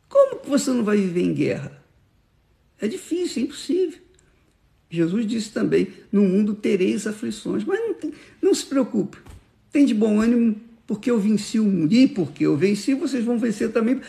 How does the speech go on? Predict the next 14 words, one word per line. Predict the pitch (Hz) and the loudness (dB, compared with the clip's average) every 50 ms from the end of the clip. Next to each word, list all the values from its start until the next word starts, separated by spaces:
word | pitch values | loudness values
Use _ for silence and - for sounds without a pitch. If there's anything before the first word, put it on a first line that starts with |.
| - - | -4 0
Afinal | - 311 - - 277 226 190 175 170 | 2 2 2 2 2 2 4 4 2
de | 175 165 | 2 0
contas, | - - 220 269 285 277 208 | -2 0 2 2 2 2 2
eu | 202 214 202 | 0 0 0
sou | - - 202 196 196 | 2 2 2 4 2
o | 196 | 2
seu | - 202 180 180 | 2 2 2 2
pastor | 180 - 160 139 - - - - 247 302 311 269 190 - - - - - - - _ _ _ _ _ _ _ _ | 0 -2 -6 -6 -6 -8 -2 4 8 8 8 8 6 2 -4 -14 -18 -20 -20 -20 _ _ _ _ _ _ _ _
e | - 262 | 2 4
eu | 262 277 262 | 6 6 6
vou | 202 220 254 254 233 208 - - - | 4 4 2 0 0 -2 -6 -10 -12
garantir | - 196 170 220 233 226 220 208 185 143 - - - - 214 226 233 | -2 2 6 6 8 8 6 4 0 -2 -4 -6 -4 -2 -2 0 2
a | 226 | 0
você | 196 185 190 170 - - - - - 214 208 - | 0 0 -2 -2 -4 -6 -8 -2 0 0 0 0